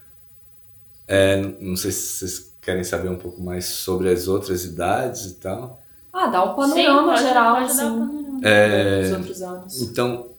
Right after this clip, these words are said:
Speaker 1: aí a par-, o quarto ano ainda fica bem próximo disso. O quinto ao oitavo ano tem características em comum, que é eles já fazem determinadas observações, né?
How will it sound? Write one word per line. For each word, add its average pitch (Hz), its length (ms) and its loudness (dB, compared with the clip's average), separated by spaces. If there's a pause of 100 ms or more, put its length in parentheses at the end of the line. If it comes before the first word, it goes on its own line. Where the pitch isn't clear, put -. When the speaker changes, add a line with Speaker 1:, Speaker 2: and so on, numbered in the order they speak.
Speaker 1:
aí 113 200 6
a 170 40 2
par-, - 380 -2
o 110 40 -12
quarto 131 440 0
ano 123 140 0
ainda 117 160 2
fica 117 280 -2
bem 120 220 -2
próximo 113 600 2
disso. 117 760 -4
O 127 440 0 (520)
quinto 156 760 0 (300)
ao 107 160 6
oitavo 110 540 4
ano 113 320 0
tem 117 160 -2
características 104 760 -2
em 104 120 -6
comum, 123 480 -4
que 127 280 -2
é 120 420 2
eles 120 200 2
já 117 160 0
fazem 117 540 0
determinadas 110 500 -2
observações, 107 1200 -6 (160)
né? 92 260 -8